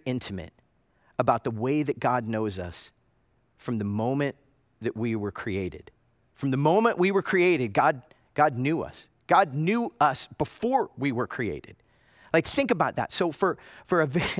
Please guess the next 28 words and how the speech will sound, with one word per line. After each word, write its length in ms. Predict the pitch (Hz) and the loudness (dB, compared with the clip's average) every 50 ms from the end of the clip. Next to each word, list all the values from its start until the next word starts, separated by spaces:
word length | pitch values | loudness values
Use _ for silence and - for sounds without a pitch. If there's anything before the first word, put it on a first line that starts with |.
| - - - - 113 - | -6 -8 -8 -12 -4 -2
this 100 | 139 139 | -2 0
is 80 | 139 170 | 2 2
interesting. 380 | 220 214 - 165 - - 117 | 0 0 -2 -4 -4 -4 -4
For 160 | - - 147 | -2 0 -2
a 40 | 135 | 0
very 300 | 131 117 196 233 277 277 | 2 4 4 4 4 0
short 360 | - - - 220 247 262 - | -2 -2 -2 -2 -2 -2 -2
period 320 | - - 233 220 220 214 180 | -2 -2 0 0 0 -2 -2
of 100 | 180 - | -4 -4
time, 360 | - - 139 95 73 76 78 - _ _ _ _ _ _ _ _ _ _ _ _ _ _ _ _ _ _ _ _ | -4 -4 -2 -2 -4 -8 -12 -18 _ _ _ _ _ _ _ _ _ _ _ _ _ _ _ _ _ _ _ _
God 180 | - 180 190 | 2 2 4
is 100 | 180 147 | 2 0
the 120 | - 151 - - | -2 -4 -4 -2
only 360 | 160 175 190 208 214 226 208 | -2 -2 -2 -2 -2 -2 -4
person 600 | - - - - 185 - - - - 90 90 87 - _ _ _ _ _ _ _ _ _ _ _ _ _ | -6 -4 -2 -2 -2 -2 -4 -6 -10 -12 -14 -16 -18 _ _ _ _ _ _ _ _ _ _ _ _ _
who 140 | - 147 135 | -4 -4 -2
knew 240 | 117 123 143 156 147 | 0 0 0 0 -2
that 120 | 143 - | -2 -4
you 160 | 117 127 123 | -4 -4 -4
existed. 520 | 117 101 92 104 98 - - - - - - _ _ _ _ _ _ _ _ _ _ _ _ - - - | -4 -4 -6 -8 -8 -10 -10 -14 -18 -20 -20 _ _ _ _ _ _ _ _ _ _ _ _ -20 -4 0
Like, 120 | - 156 147 | 0 2 2
from 160 | - 190 170 | 2 2 2
the 80 | 156 - | 0 0
time 420 | - - 208 208 226 262 277 294 | 0 2 2 4 4 4 2 2
that 140 | 262 - 165 | 0 -2 -4
you 180 | 151 196 233 | -4 -2 -2
were 120 | 269 285 240 | -2 -4 -4
conceived 880 | - - 196 156 - - - - 208 214 226 247 269 294 302 - - | -4 -4 -4 -4 -4 -6 -6 -4 -4 -2 -2 -2 -2 -4 -4 -8 -12